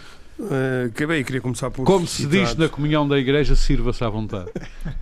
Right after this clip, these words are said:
Speaker 1: Eh, salve seja. Bem, eu queria começar por referir que, eh, esta preocupação que foi aqui, eh, de certa forma, eh, referida pelo Armando de um certo excesso, de uma certa ostentação,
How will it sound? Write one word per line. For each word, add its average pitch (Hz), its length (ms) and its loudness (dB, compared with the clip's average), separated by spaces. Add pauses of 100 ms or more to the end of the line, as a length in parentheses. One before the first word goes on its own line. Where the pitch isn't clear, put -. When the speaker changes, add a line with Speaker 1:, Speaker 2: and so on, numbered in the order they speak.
(200)
Speaker 1:
Eh, 113 240 -6
salve 107 280 -10
seja. 104 280 -10
Bem, 131 220 2 (140)
eu 120 120 -2
queria 127 300 -2
começar 123 400 -4
por 120 220 -4
referir 120 420 -6
que, 113 420 -4 (560)
eh, 135 440 2
esta 180 320 0
preocupação 120 520 -6
que - 60 -18
foi 113 140 -6
aqui, 110 500 -8
eh, 101 800 -8
de - 60 -18
certa 117 280 -8
forma, 101 720 -8
eh, 117 460 -6 (720)
referida 117 480 -6
pelo 110 260 -6
Armando 107 460 -4
de 101 60 -8
um 104 120 -6
certo - 360 -8
excesso, 113 460 -8
de 110 40 -10
uma 98 140 -10
certa - 280 -10
ostentação, 104 800 -6